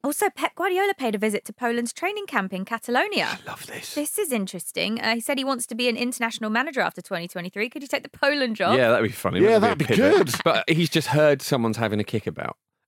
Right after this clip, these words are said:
Speaker 2: and it, it's just training, but he just, he's gotta be there.
Speaker 1: He's
Speaker 2: He's
Speaker 1: thought,
Speaker 2: got
Speaker 1: "I
Speaker 2: to see
Speaker 1: need
Speaker 2: it.
Speaker 1: to, I need to be there for that."
Speaker 2: He said a mad thing this weekend. Well, I mean, he's, he says mad things constantly, but this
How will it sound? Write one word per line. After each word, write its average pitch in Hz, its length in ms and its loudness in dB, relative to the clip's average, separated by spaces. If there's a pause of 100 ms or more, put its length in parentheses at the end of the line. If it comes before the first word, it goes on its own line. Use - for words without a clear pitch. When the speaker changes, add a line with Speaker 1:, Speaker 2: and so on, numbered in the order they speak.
Speaker 2:
and 101 100 -2
it, 101 120 0
it's 104 260 2
just - 180 -2
training, 95 380 0
but 87 140 -4
he 95 60 -2
just, - 180 -8
he's 110 160 -2
gotta 92 240 0
be 92 180 2
there. - 140 0
Speaker 1:
He's - 100 -2
Speaker 2:
He's - 80 0
Speaker 1:
thought, - 80 2
Speaker 2:
got - 120 4
Speaker 1:
"I 190 40 0
Speaker 2:
to 202 80 0
see 190 120 -2
Speaker 1:
need 190 100 2
Speaker 2:
it. 180 180 -4
Speaker 1:
to, - 80 -8
I 185 80 -4
need 175 220 -8
to - 80 -18
be 160 180 -6
there 156 180 -6
for - 120 -16
that." 139 260 -4
Speaker 2:
He 180 60 0
said 247 180 4
a 214 40 2
mad 175 380 4
thing 131 280 2
this 87 160 -2
weekend. - 400 -6
Well, 104 80 2
I - 20 2
mean, 107 80 4
he's, 95 140 -2 (100)
he - 80 -14
says 90 300 -6
mad 85 260 -4
things 90 320 -4
constantly, - 480 -6 (320)
but 107 200 0 (220)
this 143 220 -2